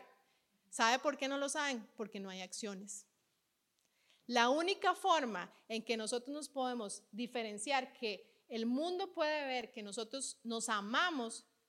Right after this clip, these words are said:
es porque se vea a través de las acciones. Y ahí es importante que hay que demostrarlo.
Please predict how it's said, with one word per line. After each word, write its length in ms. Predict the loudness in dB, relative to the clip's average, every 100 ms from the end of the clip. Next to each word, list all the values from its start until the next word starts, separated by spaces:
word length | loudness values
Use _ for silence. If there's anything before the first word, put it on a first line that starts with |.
| _
es 160 | -12 -12
porque 320 | -12 -14 -14
se 220 | -14 -10
vea 360 | -4 -2 -4 -6 _ _ _
a 160 | -12
través 520 | -10 -10 -8 -10 -12 -16 _ _
de 100 | -14
las 220 | -12 -14
acciones. 600 | -16 -16 -18 -20 -20 -20 _ _ -12
Y 180 | 2 6
ahí 600 | 6 8 6 6 0 -10 _ _ _ _ _ -6
es 140 | -4
importante 800 | -4 -4 -4 0 0 -2 -6 -10
que 480 | -6 -6 -6 -14 _
hay 160 | -4 -4
que 140 | -6
demostrarlo. 880 | -6 -8 -10 -8 -2 0 0 -4 -8